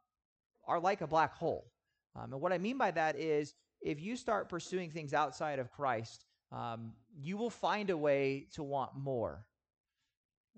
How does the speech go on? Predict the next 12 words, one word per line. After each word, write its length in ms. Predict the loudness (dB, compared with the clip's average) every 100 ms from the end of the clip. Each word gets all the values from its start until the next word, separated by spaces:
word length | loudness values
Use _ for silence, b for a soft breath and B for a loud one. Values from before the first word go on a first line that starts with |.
| -16
If 120 | -14
you, 120 | -14
if 140 | -12
you 140 | -12 -12 _ -16
fulfill 340 | -8 0 4
all 280 | 6 6 6
your 220 | 2 0
desires 520 | 0 2 4 4 0
and 140 | -4 -2
wants 340 | -2 -2 -4
and 100 | -6
needs, 400 | -2 -2 -4 -10